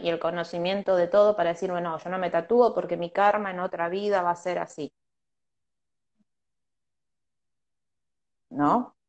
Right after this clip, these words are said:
Entonces, tiene que ver con eso. O sea, vos estás alterando ese flujo de energía que a vos se te dio dado. Vos tenés una, una energía vital para esta vida.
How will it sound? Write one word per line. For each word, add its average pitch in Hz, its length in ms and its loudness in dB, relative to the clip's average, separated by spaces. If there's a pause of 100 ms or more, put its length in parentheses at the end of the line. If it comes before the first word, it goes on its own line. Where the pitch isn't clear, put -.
(200)
Entonces, 143 480 -2 (300)
tiene 190 220 2
que 233 100 4
ver 214 160 4
con 180 200 4
eso. 175 440 -4 (680)
O - 40 -18
sea, 135 100 0
vos 160 120 4
estás 233 260 2
alterando 196 760 4
ese 190 180 2
flujo 190 340 0
de 175 100 4
energía 175 520 0
que - 80 0
a 165 60 4
vos 190 160 2
se 196 140 -2
te 170 160 0
dio 208 220 4
dado. 220 520 2 (160)
Vos 220 160 0
tenés 247 260 0
una, 180 260 -4
una 196 160 -4
energía 190 480 2
vital 185 580 2
para 170 160 2
esta 165 260 -2
vida. 165 420 -2